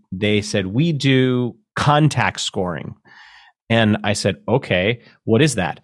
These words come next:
And they said, "Well, it's like lead scoring, <laughs> but it's different." I'm like, "Okay, well, I looked at, uh, one point eight million jobs at the time." I'm like, "Not one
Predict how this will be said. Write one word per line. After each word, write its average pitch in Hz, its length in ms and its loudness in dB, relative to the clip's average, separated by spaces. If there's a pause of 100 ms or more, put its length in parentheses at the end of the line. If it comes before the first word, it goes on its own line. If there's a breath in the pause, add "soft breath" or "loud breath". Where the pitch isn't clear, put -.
(340 loud breath)
And 107 60 2
they 107 80 4
said, 107 260 2
"Well, 131 400 4
it's - 160 -2
like 147 160 0
lead 135 280 0
scoring, 90 360 -2
<laughs> 78 40 -12
but 82 80 -10
it's 101 140 -8
different." 123 420 -2
I'm 110 120 0
like, 98 140 -2
"Okay, 143 220 0
well, 113 260 -2
I 123 80 0
looked 139 400 -2
at, 117 260 0 (340 soft breath)
uh, 107 280 -2
one 139 240 2
point 143 240 0
eight 131 120 0
million 117 320 -2
jobs 104 300 -4
at 98 60 -14
the - 40 -18
time." 104 160 -4
I'm 98 120 -2
like, 95 260 -6
"Not 123 380 2
one 110 640 0